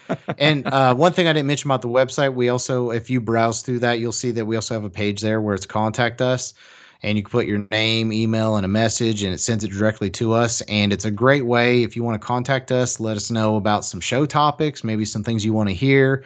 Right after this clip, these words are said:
some input. And you never know, if we really, you know, read something that we like, we may give you a shout out on the air. So definitely reach out to us. Check out the website if you haven't done so.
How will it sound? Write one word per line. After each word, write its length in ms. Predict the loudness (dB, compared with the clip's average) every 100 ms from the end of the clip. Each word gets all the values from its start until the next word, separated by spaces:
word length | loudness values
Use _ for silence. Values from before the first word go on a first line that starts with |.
| -10 -8
some 200 | 0 2
input. 540 | 2 4 4 2 0 -12 -20 _
And 120 | -2 -2
you 80 |
never 260 | 2 2 2 -2
know, 60 | -4
if 100 | 0
we 140 | 0
really, 320 | 2 2 0 -4
you 140 | -2 2
know, 140 | 2
read 260 | 4 2 2
something 420 | 0 0 0 0
that 120 | 0
we 140 | 0 2
like, 240 | 2 2
we 60 | 0
may 140 | 0
give 160 | 0 0
you 100 | 0
a 20 |
shout 240 | 0 0
out 120 | 0
on 140 | 0 -2
the 140 | -2
air. 180 | -2 -2
So 400 | -4 -2 -2 -4 -2
definitely 380 | 2 2 4 2
reach 260 | 4 2 4
out 160 | 2
to 120 | 0 -4
us. 120 | -2
Check 200 | -4 -4
out 120 | -4
the 80 | -4
website 340 | -4 -4 -4
if 100 | -4
you 60 | -4
haven't 160 | -4
done 200 | -6 -8
so. 280 | -8 -12 -14